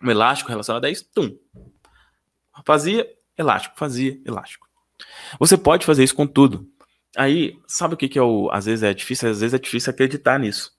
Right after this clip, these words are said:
Mas e se eu te falar que é possível, por exemplo, uma pessoa parar de fumar fazendo isso? É possível. Neuroassociando dor. Pode ser que isso não seja, é, o suficiente, você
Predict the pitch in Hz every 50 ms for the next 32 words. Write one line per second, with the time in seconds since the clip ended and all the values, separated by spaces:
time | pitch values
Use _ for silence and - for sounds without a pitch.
0 | _ _ - - 143 156 160 - - 226 - 233 247 - - 202 175 175 175 -
1 | 165 - 151 - - - 170 190 165 131 117 - 123 110 98 127 147 160 139 113
2 | 120 - - 120 - 143 139 - 147 131 131 143 147 143 - - 156 135 117 113
3 | 101 92 - _ _ - 101 104 117 117 104 85 80 - - - _ _ _ _
4 | _ _ _ _ _ _ _ _ _ - - 104 - - - 95 90 90 90 -
5 | _ _ _ - - _ _ - 101 120 127 123 123 123 - - 117 117 117 113
6 | 107 101 90 - - - - - - - _ - 147 160 - - 175 202 214 214
7 | - 180 170 170 - 175 165 160 156 - - - 151 160 139 127 104 - - _
8 | _ _ _ _ _ _ - 107 107 104 101 98 95 - - 135 139 - - -
9 | - 139 - - 127 131 170 196 185 - 110 120 117 - 131 -